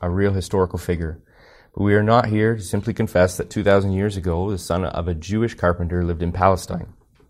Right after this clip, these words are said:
Remember, we along with Peter and the apostles confess that Jesus is Lord. So let's now look at the evidence that tells us that Jesus is more than just a man. Careful biblical scholarship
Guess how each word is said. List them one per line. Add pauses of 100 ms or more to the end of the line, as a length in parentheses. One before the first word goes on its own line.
(280)
Remember,
we
along
with
Peter
and
the
apostles
confess
that
Jesus
is
Lord. (800)
So
let's
now
look
at
the
evidence
that
tells
us
that
Jesus
is
more
than
just
a
man. (1700)
Careful
biblical
scholarship